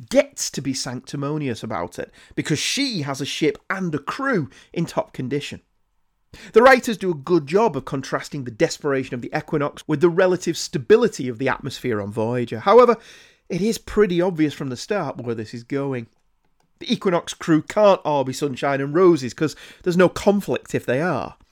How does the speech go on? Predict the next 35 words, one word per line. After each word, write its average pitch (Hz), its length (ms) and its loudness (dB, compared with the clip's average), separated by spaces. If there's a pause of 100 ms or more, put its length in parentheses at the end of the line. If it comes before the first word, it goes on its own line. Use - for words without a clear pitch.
(200)
They - 80 6
can't - 360 2
team 156 260 2
up 165 180 0
for 131 100 -6
the 131 100 2
remainder 127 340 2
of 107 60 -10
the 127 80 -10
show, 226 400 8 (220)
because 196 240 0
we 214 60 -4
can't 208 360 2
have 180 200 -8
two 196 240 -4
ships - 320 -6
and 175 180 -8
two 170 300 -6
crews 214 520 -2
running 127 280 0
around. 107 540 -4 (480)
We'll 131 140 0
have 123 160 -2
to 139 80 0
wait 117 160 2
for 123 80 -8
Battlestar 131 520 -4
Galactica 143 540 2
to 117 80 -14
do 110 180 -2
that 113 240 -4
with 139 80 -8
the 127 80 -8
Battlestar 151 500 -2
Pegasus. 185 640 -6